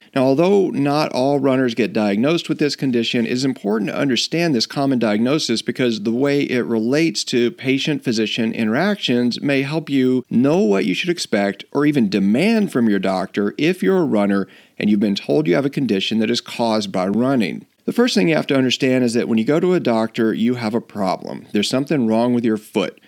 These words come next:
It hurts, and before you can fix the problem, you have to put a name on it.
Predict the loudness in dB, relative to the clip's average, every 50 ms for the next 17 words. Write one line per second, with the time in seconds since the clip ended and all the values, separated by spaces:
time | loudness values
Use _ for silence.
0 | -20 -20 -20 -16 _ -4 -4 -4 -2 -2 0 2 2 0 -2 -4 -8 -8 -6 -4
1 | -2 0 0 2 0 -2 -2 0 0 2 2 0 0 -2 -2 -2 -4 -4 -6 -10
2 | -8 -6 -4 -2 -2 0 0 0 0 2 0 0 0 -2 -4 -4 -4 -6 -6 -6
3 | -6 -8 -10 -6 -6 -4 -2 -2 0 0 0 0 0 0 0 0 0 -2 -4 -4
4 | -6 -8 -8 -12